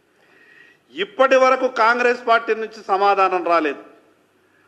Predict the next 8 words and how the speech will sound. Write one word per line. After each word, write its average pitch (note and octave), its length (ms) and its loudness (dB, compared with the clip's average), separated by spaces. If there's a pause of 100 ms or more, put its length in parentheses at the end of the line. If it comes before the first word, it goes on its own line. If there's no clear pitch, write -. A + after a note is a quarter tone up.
(220)
ముస్లింలు C4 640 2
లేనటువంటి B3+ 760 2
నలభై B3 360 2
రెండు B3 260 0
శాతం A#3 400 0
బీసీలకు A3+ 580 -4
రిజర్వేషన్లు G#3 680 0
ఇస్తామని F#3 680 -2